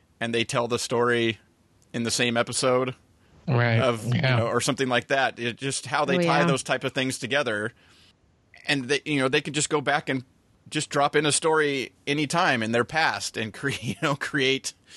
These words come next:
Speaker 1: an event that happened in their past the way they're telling it to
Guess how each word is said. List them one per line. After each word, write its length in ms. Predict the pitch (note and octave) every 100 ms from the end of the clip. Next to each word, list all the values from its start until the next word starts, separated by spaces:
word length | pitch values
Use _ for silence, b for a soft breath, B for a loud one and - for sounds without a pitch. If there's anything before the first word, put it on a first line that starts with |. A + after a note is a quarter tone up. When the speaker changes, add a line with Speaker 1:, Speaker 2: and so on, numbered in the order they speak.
| B B B B
Speaker 1:
an 120 | C3+
event 320 | C#3 C3+ E3
that 100 | -
happened 300 | A2 B2+ B2+
in 100 | B2
their 140 | A#2+ A#2+
past 400 | C#3 C#3+ C3+ -
the 80 | A2+
way 140 | A2+
they're 120 | A2+
telling 360 | A2 C#3+ C#3 A2
it 240 | G#2+ - - -
to 360 | - A#2+ A2 F2